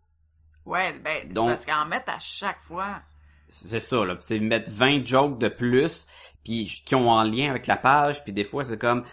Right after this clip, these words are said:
Speaker 2: Ah, mais j'ai pas dit ça », ou, euh, blablabla, « Mais Squirrel Girl, elle est même pas dans ce page-ci », puis là, des fois, tu fais comme, « Ouais, il y avait vraiment plus de stock à, à mettre. » Fait que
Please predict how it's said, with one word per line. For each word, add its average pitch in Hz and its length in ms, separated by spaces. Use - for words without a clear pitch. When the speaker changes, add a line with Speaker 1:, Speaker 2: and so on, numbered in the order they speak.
Speaker 2:
Ah, 233 260
mais 131 540
j'ai 120 340
pas 139 180
dit 127 160
ça », 220 380
ou, 143 300
euh, 123 80
blablabla, « 156 580
Mais 135 100
Squirrel 143 320
Girl, 190 160
elle 156 60
est 131 40
même 127 180
pas 202 80
dans 170 140
ce - 80
page-ci », 131 360
puis 147 120
là, 147 40
des 135 120
fois, 160 140
tu - 80
fais 113 120
comme, « 123 200
Ouais, 101 280
il 92 60
y 95 40
avait 95 200
vraiment 107 340
plus - 160
de - 60
stock - 360
à, 90 180
à 85 100
mettre. » 92 280
Fait - 160
que - 60